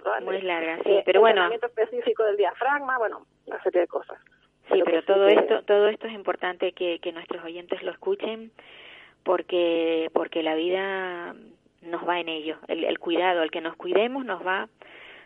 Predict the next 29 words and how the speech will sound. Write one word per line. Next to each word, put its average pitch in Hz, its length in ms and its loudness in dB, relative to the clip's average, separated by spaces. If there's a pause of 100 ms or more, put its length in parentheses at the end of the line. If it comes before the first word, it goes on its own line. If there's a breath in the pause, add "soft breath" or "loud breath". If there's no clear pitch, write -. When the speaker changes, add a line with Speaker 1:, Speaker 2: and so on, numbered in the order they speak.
Speaker 2:
totalmente. 170 720 -6 (920 loud breath)
Speaker 1:
Sí, - 40 -2
Speaker 2:
Y 170 280 -2
no 170 100 -6
Speaker 1:
la - 40 -10
verdad - 40 -10
Speaker 2:
solamente 180 800 -2
Speaker 1:
que - 80 -20
sí. 185 80 2
Speaker 2:
si - 80 -4
salimos 180 380 0
adelante 180 520 2 (180)
después 170 360 -2
de, 175 160 2
de 170 140 -2
estar 175 240 -2
en 170 160 -10
un, 170 180 -10
en 170 140 -8
una 170 320 -8
uci, 208 420 0 (180)
todo 196 240 8
lo 190 140 6
que 180 200 -2 (220)
conlleva 202 720 6
el, - 380 -4
el, 165 260 -4
el 160 180 -4
después 170 340 0